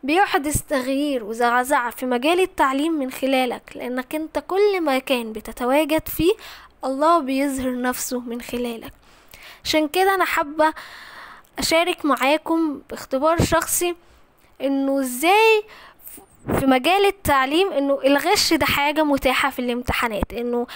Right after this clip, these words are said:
عشان تنجح لازم تغش، لأنه الغش هو اللي هيخليك تجيب مجموع عالي.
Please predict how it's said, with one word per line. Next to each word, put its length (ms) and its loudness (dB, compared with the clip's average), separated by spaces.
عشان 360 0
تنجح 460 0
لازم 340 2
تغش، 540 2
لأنه 460 2
الغش 440 4
هو 200 4
اللي 120 4
هيخليك 480 2
تجيب 260 2
مجموع 500 4
عالي. 180 -8